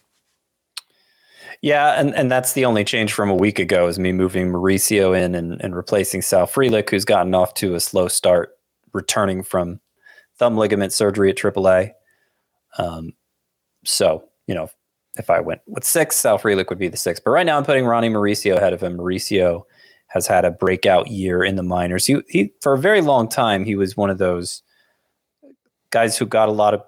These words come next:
attention from prospect evaluators, and you'd look at the numbers and be like, "What?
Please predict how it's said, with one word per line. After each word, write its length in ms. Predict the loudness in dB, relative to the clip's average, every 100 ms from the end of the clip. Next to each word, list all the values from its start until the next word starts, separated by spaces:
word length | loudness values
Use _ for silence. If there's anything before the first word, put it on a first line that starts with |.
| _ -8
attention 520 | -6 -2 -2 -2 -4
from 280 | -2 -4 -4
prospect 520 | -2 0 2 0 -4
evaluators, 1080 | 0 2 2 2 2 0 0 0 2 2 0
and 80 | -2
you'd 160 | -4 -2
look 120 | -4
at 80 | -2
the 40 |
numbers 440 | 0 0 2 0 0
and 100 | -2
be 140 | -2
like, 320 | -2 -4 -8
"What? 360 | -4 -2 0